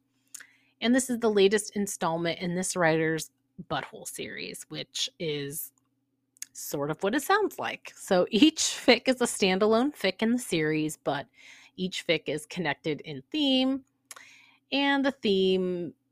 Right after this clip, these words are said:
that theme being buttholes. So <laughs> I said something to this writer about this being a crack fic, and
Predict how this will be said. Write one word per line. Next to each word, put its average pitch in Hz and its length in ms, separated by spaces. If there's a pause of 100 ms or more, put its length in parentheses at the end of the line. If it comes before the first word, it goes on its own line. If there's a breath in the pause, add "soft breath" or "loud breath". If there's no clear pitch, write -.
(280)
that 165 220
theme 156 340
being 143 420
buttholes. - 580 (600)
So 175 380
<laughs> - 20
I 233 420
said 302 280
something 302 340
to 269 60
this 262 140
writer 196 380
about 185 200
this 180 140
being 180 180
a 156 80
crack 151 440
fic, 160 280
and 156 360